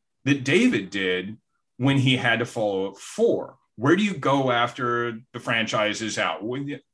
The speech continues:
in his case, where do you go after Jason's dead? What do you do with the audience in that case? And the way they solved all of those crazy questions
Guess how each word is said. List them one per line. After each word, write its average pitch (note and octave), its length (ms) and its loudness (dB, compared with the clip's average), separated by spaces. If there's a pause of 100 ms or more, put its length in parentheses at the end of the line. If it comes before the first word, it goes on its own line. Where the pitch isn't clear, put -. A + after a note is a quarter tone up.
in B2+ 160 0
his C3 200 2
case, A2+ 280 0 (220)
where C3 100 2
do F#3+ 60 2
you F3 80 6
go C#3 100 6
after B2+ 220 2
Jason's G#2 420 -4
dead? D#2+ 180 -12 (320)
What B2 160 2
do D3 60 4
you D#3+ 100 4
do C3+ 280 0
with B2+ 400 -4
the B2 80 -2
audience G#2+ 440 2
in G#2+ 60 -14
that F2+ 180 -10
case? F2 460 -10 (420)
And B2+ 160 0
the B2+ 40 2
way B2 280 2
they A#2+ 160 0
solved F3 800 0 (120)
all G#3 280 -6
of G3+ 120 -10
those F3 240 0
crazy E3 500 0
questions B2+ 920 -6